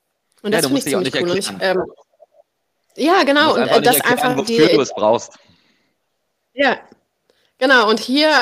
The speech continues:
Speaker 1: also ich weiß nicht, wie es in Deutschland ist, aber wo ich wohne, also man muss eigentlich für alles seine Steuernummer angeben. Ob du ein Paket bei der Post abholst,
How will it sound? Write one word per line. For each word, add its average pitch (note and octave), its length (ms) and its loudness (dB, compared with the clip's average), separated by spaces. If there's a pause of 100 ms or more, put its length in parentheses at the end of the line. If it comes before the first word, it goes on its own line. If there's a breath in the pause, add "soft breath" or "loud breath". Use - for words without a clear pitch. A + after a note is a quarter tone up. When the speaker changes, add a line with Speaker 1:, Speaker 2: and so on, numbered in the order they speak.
Speaker 1:
also A#3 180 2
ich A#3+ 140 -2
weiß B3+ 200 2
nicht, B3+ 180 -6
wie A3+ 100 -4
es G#3+ 120 -4
in A3 120 -2
Deutschland A3 440 -2
ist, - 280 -2
aber G3+ 500 0
wo G3+ 80 -2
ich B3 200 -6
wohne, A#3+ 460 2
also G#3 180 0
man G#3+ 140 0
muss A#3 160 0
eigentlich G#3+ 320 -4
für - 200 -4
alles A3 260 0
seine G3+ 240 -2
Steuernummer F3+ 520 -2
angeben. E3+ 280 -6
Ob - 140 -6
du G3+ 60 -4
ein F#3+ 80 -4
Paket A#3 360 -4
bei A3 80 -2
der G3 100 -2
Post A#3+ 300 -4
abholst, A#3+ 520 -2